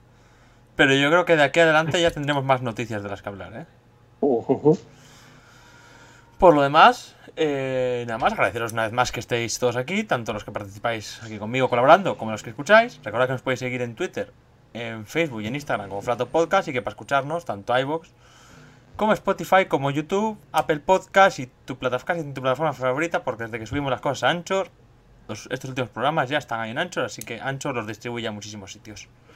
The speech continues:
Speaker 1: y los podéis escuchar casi donde queráis. Nada más, un saludo de parte de todo el equipo de Flato Podcast. Adiós.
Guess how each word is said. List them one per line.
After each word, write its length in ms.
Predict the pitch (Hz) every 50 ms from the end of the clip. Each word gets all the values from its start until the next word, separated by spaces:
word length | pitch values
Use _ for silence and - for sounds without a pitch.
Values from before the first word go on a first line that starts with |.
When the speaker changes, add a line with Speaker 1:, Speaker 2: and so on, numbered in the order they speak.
| - - - - - -
Speaker 1:
y 100 | - 123
los 80 | 110 -
podéis 200 | - 123 107 104
escuchar 260 | - 107 143 139 -
casi 160 | 147 - 123
donde 180 | 135 110 101 -
queráis. 340 | 110 101 98 95 - - - - - - - - - - - - - _ _ - - - _
Nada 280 | 143 143 156 151 139 135
más, 540 | 160 208 240 254 247 - - - - - - _ _ _ _
un 180 | - 180 180 160
saludo 460 | 131 139 139 165 190 196 175 175 165
de 100 | 156 147
parte 200 | 143 - 139 135
de 60 | 127
todo 80 | 123 131
el 80 | 123 127
equipo 260 | 117 131 120 - 120
de 80 | 117 110
Flato 260 | - 117 110 120 120
Podcast. 520 | 123 196 196 202 - 208 220 226 220 - - - _ _
Adiós. 560 | - 123 151 180 202 202 170 170 175 - -